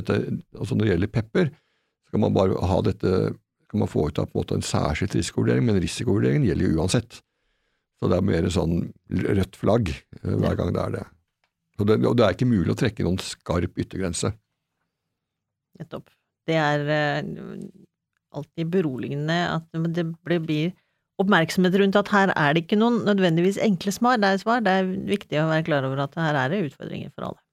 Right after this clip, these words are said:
Speaker 1: Ja.
Speaker 2: Og så har jeg et annet spørsmål, og det gjelder rapporteringsplikten.
Speaker 1: Ja. Det er visse typer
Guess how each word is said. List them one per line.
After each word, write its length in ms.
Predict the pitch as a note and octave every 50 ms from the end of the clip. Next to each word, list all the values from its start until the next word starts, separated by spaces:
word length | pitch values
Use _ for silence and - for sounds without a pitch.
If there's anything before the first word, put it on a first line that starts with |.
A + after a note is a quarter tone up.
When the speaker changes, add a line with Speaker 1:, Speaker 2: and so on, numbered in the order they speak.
| _ -
Speaker 1:
Ja. 80 | G#2+ G2 - - _ _ _ _ _ _ _ _ _ _ _ _ _ _ _ _ -
Speaker 2:
Og 100 | - E4 -
så 420 | - - - F4 F4 G4 G#4+ - - _ _ _ _ - G#3+
har 260 | F#3+ A3+ G#3+ G3+ G3
jeg 280 | G#3+ B3 C#4+ C#4+ A3+ - - - -
et 180 | - _ _ - _ _ _ _ _ _ _ _ _ _ _ _ _ _ _ _ -
annet 340 | C4+ B3+ F3 E3+ F#3+ A3 -
spørsmål, 360 | - D#3+ D#3+ - - G3 A3 B3 C4
og 60 | A#3
det 160 | A#3+ B3+ C4+ A3+
gjelder 400 | G3+ E3+ D3+ D3+ F3 A3+ B3+ - - G3 G3
rapporteringsplikten. 2000 | G#3 G3+ - C#4+ - - - - - - F#3+ E3 D#3 D#3 D#3 F#3+ G3 G3+ G#3+ G#3 - - - - _ _ _ _ _ - A3+ A#3+ - - _ - C#5 A#4+ F#3+ C3 - _ _ _ - -
Speaker 1:
Ja. 220 | D#2+ D2 C#2+ D2+ - _ _ _ _ _ _ _ _ _ _ _ _ _ _ _ -
Det 120 | - A2 A2
er 100 | A#2+ C#3+
visse 720 | D3 B2 - - - - - B2 B2+ C3+ C#3 C#3 - - _ _ _ _ -
typer 240 | - A#2 - -